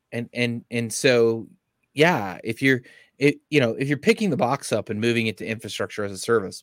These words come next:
whatever, right? It still has a lot of complicated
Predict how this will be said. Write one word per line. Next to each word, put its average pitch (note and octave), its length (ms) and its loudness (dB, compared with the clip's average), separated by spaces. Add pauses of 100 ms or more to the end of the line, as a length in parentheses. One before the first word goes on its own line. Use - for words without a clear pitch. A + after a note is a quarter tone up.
whatever, D#2+ 520 -14 (500)
right? G2+ 260 -6 (240)
It A#2+ 140 -4
still E3 260 4
has C#3+ 140 2
a A#2+ 60 -2
lot A2 280 -2
of A2+ 60 -4
complicated F#2+ 680 -10